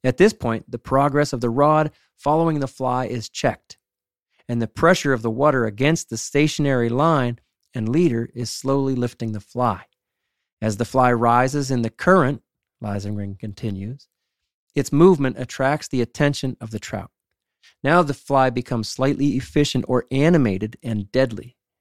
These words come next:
and the trout notices it. The hackles or legs start to work, opening and closing, and our trout is backing downstream in order to watch the fly a little more because he is not quite persuaded as yet.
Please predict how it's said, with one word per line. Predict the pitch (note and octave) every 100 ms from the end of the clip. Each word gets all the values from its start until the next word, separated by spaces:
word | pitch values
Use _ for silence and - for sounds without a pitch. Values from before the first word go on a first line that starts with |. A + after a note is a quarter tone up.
| -
and | G#2
the | G2+
trout | - A2 A#2
notices | A#2+ B2+ - F#2
it. | F2 _ _ _ _ _ -
The | A2
hackles | - C3+ C3+ C3 B2
or | - A#2
legs | G#2+ B2+ B2 A#2
start | - A#2 A#2 -
to |
work, | G#2+ A#2+ G#2+ _ -
opening | B2+ C3 C3+ B2+
and | A#2 A2
closing, | - C#3 C3+ A#2+
and | A2+
our | A2+ A2
trout | - C3+ C3+
is | C3 A2
backing | B2 B2+ C3+ D3 B2+
downstream | B2+ B2+ C#3 - D#3 D#3+ C3 C3+ _ _ _ -
in | B2+
order | - C3 B2+ B2+
to | - A#2+
watch | A#2 - -
the |
fly | - A#2+ A#2 A#2
a |
little | A2+ A#2
more | B2 E3 D3 B2+ - _ -
because | B2+ - A2
he | A#2+ A#2+
is | G#2
not | A2 C3 C#3+ -
quite | C3+ B2+ -
persuaded | A#2 - A#2 A#2 A2 G2+
as | G#2+ F#2+ G2
yet. | G2+ G#2+